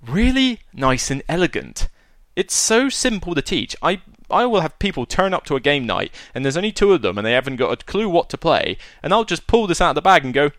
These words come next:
"Here you go, learn this." They've taught it to themselves in less than a couple of minutes, and they're already underway.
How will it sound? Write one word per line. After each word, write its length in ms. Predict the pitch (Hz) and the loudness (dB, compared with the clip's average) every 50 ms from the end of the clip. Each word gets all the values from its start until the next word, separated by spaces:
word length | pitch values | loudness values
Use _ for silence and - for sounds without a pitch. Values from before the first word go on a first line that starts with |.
| - | -6
"Here 120 | - 254 185 | -2 0 2
you 80 | 127 | 4
go, 180 | 117 143 165 165 - - | 4 4 4 4 0 0
learn 220 | 202 196 190 190 | 0 0 0 2
this." 320 | 196 180 113 98 - - - - - - - - - - - - | 2 2 2 2 0 -4 -6 -10 -18 -20 -20 -20 -20 -20 -18 -2
They've 180 | - 143 139 - | 0 0 0 2
taught 260 | - - 233 220 190 | 2 4 4 4 4
it 120 | 175 - | 2 -2
to 100 | - - | -4 -6
themselves 460 | 165 151 139 - 156 151 151 151 139 - | -6 -4 -2 0 0 2 2 0 -2 -4
in 180 | - 131 127 | -6 -6 -4
less 240 | 127 120 123 - - | -4 -4 -2 -4 -4
than 460 | - - 117 110 107 107 104 104 98 - - | -4 -6 -6 -6 -6 -6 -8 -8 -10 -8 -8
a 60 | 101 | -6
couple 260 | - - 110 - 117 | -4 -4 -4 -2 -2
of 80 | 107 110 | -2 -2
minutes, 480 | 147 196 220 220 185 - - - - - - - | -2 0 0 0 -2 -2 -2 -2 -2 -2 -2 -2
and 160 | - 202 202 | -2 0 0
they're 100 | 180 156 | 0 0
already 320 | 151 151 151 147 139 143 - | 2 2 2 2 2 2 -2
underway. 640 | 113 117 113 107 101 117 135 113 78 53 50 - | -2 -4 -4 -4 0 4 4 4 4 0 -4 -12